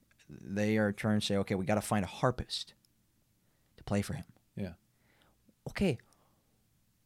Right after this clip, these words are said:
why is this young man saying anything beyond,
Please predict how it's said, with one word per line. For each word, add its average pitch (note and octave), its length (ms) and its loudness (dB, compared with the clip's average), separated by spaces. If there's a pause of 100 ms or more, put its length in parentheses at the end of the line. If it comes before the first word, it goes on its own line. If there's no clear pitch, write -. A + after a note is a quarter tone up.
(220)
why D#3+ 280 2
is A#3 220 0
this E3+ 180 2
young D3+ 280 4
man B2 340 2 (520)
saying D#3 360 2
anything G3+ 500 6
beyond, A#2 680 4